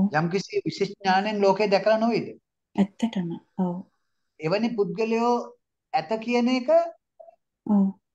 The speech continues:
Speaker 1: දසවස්තුක සම්මාදිට්ඨියට අයිති එකක්.
Speaker 2: ඔව්.
Speaker 1: දැන් කවුරු හරි කියනවා නම් කොහොමද ඔප්පු කරන්නේ?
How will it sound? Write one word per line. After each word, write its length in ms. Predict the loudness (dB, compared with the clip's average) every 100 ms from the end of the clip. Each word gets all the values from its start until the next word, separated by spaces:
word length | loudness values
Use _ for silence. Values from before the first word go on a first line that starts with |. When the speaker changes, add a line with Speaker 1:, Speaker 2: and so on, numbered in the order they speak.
| _ _
Speaker 1:
දසවස්තුක 400 | -4 0 0 -2
සම්මාදිට්ඨියට 640 | -2 -2 -2 -2 -4 -4 -6
අයිති 220 | -6 -8
එකක්. 120 | -16 -20 _ _ _ _ _ 2
Speaker 2:
ඔව්. 140 | 2 2
Speaker 1:
දැන් 160 | -4
කවුරු 320 | 0 2 4 2
හරි 160 | 2
කියනවා 360 | 0 2 4 6
නම් 180 | 4 0 -6 -20 _ _ _ 2
කොහොමද 300 | 2 4 4
ඔප්පු 220 | 4 4
කරන්නේ? 380 | 4 6 6 4